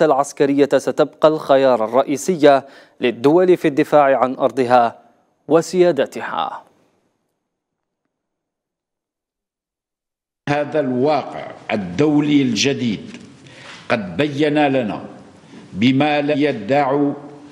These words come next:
Speaker 2: مجالا للشك أن القوة العسكرية ستبقى الخيار الرئيسي للدول للدفاع عن أرضها وحقها في العيش بأمن وسيادة،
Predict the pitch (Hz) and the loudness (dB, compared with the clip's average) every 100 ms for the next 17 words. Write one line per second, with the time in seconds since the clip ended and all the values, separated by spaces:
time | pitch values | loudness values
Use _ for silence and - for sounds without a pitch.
0 | - - - 123 123 127 156 147 147 147 | -20 -10 -2 0 0 -2 0 0 -2 -2
1 | 139 135 - - 170 - - - - - | -2 -2 -2 -2 -4 -6 -16 -18 -20 -20
2 | _ _ _ _ _ 123 131 131 139 127 | _ _ _ _ _ -4 0 2 2 -2
3 | - 139 147 143 135 113 143 - - 143 | -2 0 2 0 0 -2 -4 -6 -4 -4
4 | 139 151 147 - 143 135 143 - - 143 | -2 -2 -2 -2 -4 -2 -4 -4 -6 -4
5 | 139 139 143 143 139 139 127 120 143 - | -4 -2 0 2 0 -2 -4 -2 -4 -2
6 | 143 139 - 139 135 120 90 - 151 156 | -2 -2 0 2 2 0 -2 0 2 2
7 | 143 127 127 95 139 139 139 131 110 131 | 0 -4 -4 0 -2 0 -2 -2 -4 -4
8 | 127 - 160 139 127 135 127 131 131 113 | -6 -6 -6 -4 -4 -2 0 -2 -2 -4
9 | 147 - - 143 123 139 131 - - - | -6 -6 -4 -2 -2 -4 -8 -14 -20 -20
10 | - _ - 123 101 113 135 131 - - | -20 _ -4 -2 0 -2 -2 -2 -4 -6
11 | - - - - - 87 120 127 123 127 | -10 -18 -20 -20 -16 -2 -2 -2 -4 -6
12 | 139 123 120 120 117 104 - - - - | -4 -2 0 0 -2 -6 -10 -20 -20 -18
13 | - 107 123 - 110 101 90 - | -4 0 0 -2 -2 -2 -2 -6